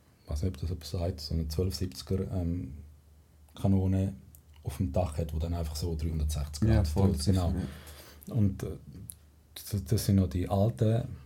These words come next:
Speaker 1: äh, Panzer gewesen von der spanischen Armee. Dort stehst du draussen.
Speaker 2: Okay.
Speaker 1: Ja, du stehst mit dem halben Körper draussen, du hast schon irgendwie so eine Platte vor dir, aber der Kopf steht frei.
Speaker 2: Okay.
Speaker 1: So.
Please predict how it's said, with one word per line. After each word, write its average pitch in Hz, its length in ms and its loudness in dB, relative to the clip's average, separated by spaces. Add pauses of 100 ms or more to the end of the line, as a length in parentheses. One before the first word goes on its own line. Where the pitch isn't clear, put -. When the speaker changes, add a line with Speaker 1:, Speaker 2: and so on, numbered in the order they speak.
(160)
Speaker 1:
äh, 92 340 2 (520)
Panzer 98 360 2
gewesen 95 280 -2
von 90 180 -4
der 85 320 0
spanischen 90 560 0
Armee. 87 480 2 (720)
Dort - 180 -2
stehst - 440 0
du 85 160 -2 (300)
draussen. 78 380 -4 (1120)
Speaker 2:
Okay. 85 320 0 (120)
Speaker 1:
Ja, 85 80 -2
du 98 100 -2
stehst 104 300 2
mit 98 100 4
dem 95 100 4
halben 107 280 4
Körper 95 360 2
draussen, 131 400 4
du 101 80 0
hast 98 80 2
schon 113 160 2
irgendwie 104 180 2
so 101 100 0
eine 90 100 2
Platte 92 400 -2
vor 87 240 -2
dir, 85 220 -2
aber 78 120 2
der 80 100 0
Kopf - 240 0
steht 80 280 -2
frei. 80 240 -2 (420)
Speaker 2:
Okay. 95 360 -2 (120)
Speaker 1:
So. 82 240 2